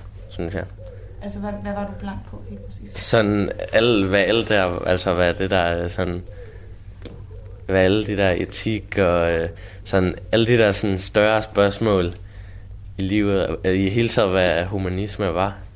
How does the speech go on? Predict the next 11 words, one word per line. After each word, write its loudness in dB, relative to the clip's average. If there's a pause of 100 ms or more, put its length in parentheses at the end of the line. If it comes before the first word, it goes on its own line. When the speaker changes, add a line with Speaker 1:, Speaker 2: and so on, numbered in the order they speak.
(640)
Speaker 1:
Jeg 0
anede -4
ikke, -8
altså. -6 (2500)
Jeg -2
vidste -2
ikke -4
rigtig, -2
hvad -2
det -2
var. -4